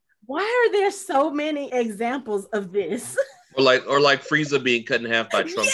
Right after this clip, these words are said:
Speaker 1: Yes!
Speaker 2: in Dragon
Speaker 1: Oh my
Speaker 2: Ball Z.
Speaker 1: God, yes! Why are
Speaker 2: No.
Speaker 1: there so many examples of this? <laughs>
Speaker 2: Because, because it's an anime trope. There's a whole lot of them. It's like, what's his name? The swordman, Kenshi? Like, what's his name? Something
Speaker 1: Uh,
Speaker 2: like that.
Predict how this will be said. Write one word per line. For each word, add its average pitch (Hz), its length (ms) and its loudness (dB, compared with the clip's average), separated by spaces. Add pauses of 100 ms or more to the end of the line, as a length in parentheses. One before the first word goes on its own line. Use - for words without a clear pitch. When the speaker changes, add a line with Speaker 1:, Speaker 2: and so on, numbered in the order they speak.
(120)
Speaker 1:
Yes! 415 180 4
Speaker 2:
in - 60 -8
Dragon 392 280 4
Speaker 1:
Oh - 20 -6
my 466 140 6
Speaker 2:
Ball 95 100 4
Z. - 140 -4
Speaker 1:
God, 320 360 0
yes! 339 400 2 (220)
Why 302 160 -2
are 622 160 6
Speaker 2:
No. 403 80 10
Speaker 1:
there 494 140 2
so 453 240 -4
many 359 420 -2
examples 370 1400 -2
of 403 200 -2
this? - 180 -4 (160)
<laughs> 698 340 -8
Speaker 2:
Because, 208 380 4
because 202 360 4
it's 202 100 -2
an 214 120 2
anime 180 360 4
trope. 95 320 0
There's 143 180 -2
a 143 80 0
whole 147 200 0
lot 147 220 0
of 120 60 -8
them. - 100 -10
It's 139 140 -8
like, 127 240 -2 (400)
what's - 160 -2
his 185 140 -4
name? 170 320 0
The 127 140 2
swordman, 131 560 -4
Kenshi? 151 640 -6 (400)
Like, 78 280 -8
what's - 260 -8
his 131 160 -12
name? 127 180 -6
Something 185 400 2
Speaker 1:
Uh, - 40 2
Speaker 2:
like 180 160 -2
that. 98 220 -6